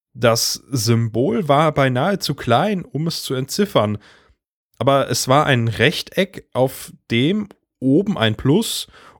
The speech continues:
und unten ein Minus eingezeichnet war. Die Batterien waren leer.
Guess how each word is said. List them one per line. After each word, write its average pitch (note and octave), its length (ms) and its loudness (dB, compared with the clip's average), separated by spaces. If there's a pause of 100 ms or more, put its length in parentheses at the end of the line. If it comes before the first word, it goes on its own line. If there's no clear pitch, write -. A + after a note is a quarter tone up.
und C#3 300 2
unten B2+ 400 -2
ein A#2+ 200 2
Minus C#3 440 4
eingezeichnet G2 840 -2
war. F#2 380 2 (1200)
Die A2+ 140 -6
Batterien A2+ 1120 2
waren G2 360 -2
leer. G2 540 0